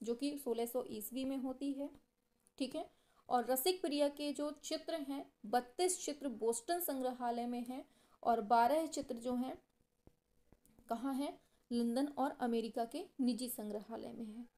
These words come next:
पूछा जाता है, ये जो, अ, मतलब, रसिक प्रिया है, ये किस शासक के समय में चित्र बनवाए थे? किस मुगल शासक ने इसमें चित्र बनवाए थे? तो ये बनवाए थे अकबर ने। किसने बनवाए थे? अकबर ने बनवाए थे, याद रखना है। ठीक है,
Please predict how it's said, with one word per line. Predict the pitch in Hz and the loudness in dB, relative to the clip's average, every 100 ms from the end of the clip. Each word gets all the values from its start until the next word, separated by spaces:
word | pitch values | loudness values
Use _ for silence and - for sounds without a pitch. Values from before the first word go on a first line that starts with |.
| - | 0
पूछा | 277 320 | 2 4
जाता | 339 311 311 | 4 4 4
है, | 311 330 359 - _ - | 2 2 0 -6 _ -2
ये | 269 311 | 0 0
जो, | |
अ, | 311 _ _ - 247 247 240 233 - | -4 _ _ 0 2 4 2 0 -4
मतलब, | 233 226 240 226 240 240 233 - | -4 0 2 2 4 4 4 2
रसिक | 233 370 359 | 2 2 2
प्रिया | 285 262 269 | -2 2 2
है, | 262 302 | 2 -2
ये | 339 | -2
किस | 349 370 370 | 0 0 2
शासक | - 240 233 302 302 | 2 2 2 -4 -2
के | 302 | -4
समय | 302 247 233 | -2 0 0
में | 262 | -2
चित्र | 285 262 233 | -2 -4 -2
बनवाए | 214 202 202 208 - | -2 -4 -6 -8 -12
थे? | - | -16
किस | - _ 294 285 | -18 _ -4 2
मुगल | 254 247 294 | 2 6 6
शासक | 294 262 269 269 | 6 0 0 -2
ने | 269 | -2
इसमें | 262 262 | -2 -2
चित्र | 262 254 | -4 -2
बनवाए | 262 247 254 254 269 | -2 -2 -4 -6 -6
थे? | 311 - _ _ _ | -8 -8 _ _ _
तो | - | -4
ये | 233 254 | 0 0
बनवाए | 269 233 220 214 - | 2 0 0 -6 -6
थे | 294 - _ _ 226 | -8 -8 _ _ 0
अकबर | 226 208 214 | 0 -4 -4
ने। | - 226 - _ | -4 -12 -18 _
किसने | 247 - 294 | -4 -2 0
बनवाए | 294 277 269 277 302 | 0 0 0 -4 -6
थे? | 370 - - | -14 -12 -6
अकबर | 233 254 254 | -4 0 0
ने | 262 | 0
बनवाए | 254 254 254 262 | -2 -2 -2 -4
थे, | 339 466 - | -4 -6 -6
याद | 226 202 202 | -4 -2 -4
रखना | 214 240 | -10 -10
है। | 233 240 - | -10 -12 -8
ठीक | 294 | -6
है, | 359 | -4